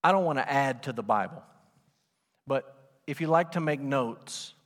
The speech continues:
maybe you could just make a note out in the margin there by verse fifteen that says, "The king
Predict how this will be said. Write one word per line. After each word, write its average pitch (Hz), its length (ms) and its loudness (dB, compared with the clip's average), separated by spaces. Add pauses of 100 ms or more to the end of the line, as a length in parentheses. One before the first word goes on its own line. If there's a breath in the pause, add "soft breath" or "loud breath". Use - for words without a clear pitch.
(300)
maybe 147 180 -4
you 156 60 -4
could 147 100 -6
just 147 140 -6
make 147 200 -2
a 135 40 -4
note 135 420 -2
out 127 220 -2
in 135 80 -8
the 117 80 -4
margin 123 480 -2
there 120 140 -4
by 117 160 0
verse 117 260 -8
fifteen 113 640 -10 (520 loud breath)
that 127 160 -8
says, 113 500 -6 (460 soft breath)
"The 120 100 -12
king 104 640 -6